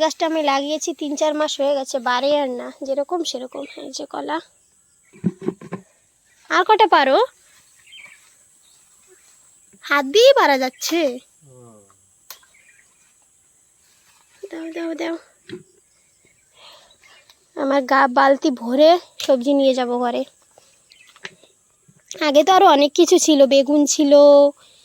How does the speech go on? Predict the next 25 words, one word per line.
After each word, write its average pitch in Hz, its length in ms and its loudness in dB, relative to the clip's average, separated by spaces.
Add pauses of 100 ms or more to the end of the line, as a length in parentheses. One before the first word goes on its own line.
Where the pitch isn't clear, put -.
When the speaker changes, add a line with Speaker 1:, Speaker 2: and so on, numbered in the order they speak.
(480)
Speaker 1:
শাক 339 320 0
টাক 440 160 4
অনেক 349 220 4
কিছুই 403 300 4
ছিল 330 280 2
এইখানে, 277 360 2 (120)
এখন 339 260 -6
না 440 120 0 (140)
সব 285 260 -4 (120)
জঙ্গল 269 340 -2
হয়ে 269 200 2
গেছে। 269 240 -10 (120)
এই 269 160 -8
বৃষ্টি 277 380 -12
হওয়ার 285 220 -6
পর - 160 -12 (100)
থেকে 320 200 -12 (640)
সব 330 300 -4
জঙ্গলে 277 500 -4 (100)
ভরে 262 280 -8
গেছে। 262 300 -10 (3750)
চলো 311 360 4 (160)
তো 339 100 -2 (120)
বাড়ির 262 260 0
দিকে 311 220 0